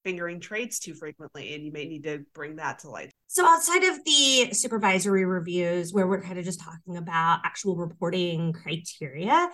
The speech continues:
Speaker 2: an additional one actually had to do with the trade desks that are part of the supervisory reviews. And I can see this absolutely happening with lots of firms, just depending on how you have your trade desk set up.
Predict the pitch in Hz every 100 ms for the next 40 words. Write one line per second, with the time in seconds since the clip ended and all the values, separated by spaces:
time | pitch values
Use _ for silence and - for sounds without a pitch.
0 | - 240 254 311 320 330 320 240 202 185
1 | 185 269 - 359 277 233 190 196 190 196
2 | 196 165 - - - 214 220 165 - -
3 | - - 196 - 190 - - 196 196 -
4 | 180 170 160 156 170 160 185 175 170 160
5 | 160 143 143 143 165 - - - - -
6 | - - 220 240 202 196 175 - 185 160
7 | - - 220 208 180 190 185 175 170 160
8 | - 165 156 156 196 190 196 165 - 151
9 | - 196 - 208 220 196 180 175 175 170
10 | 160 151 147 - 254 269 160 156 - -
11 | 135 139 -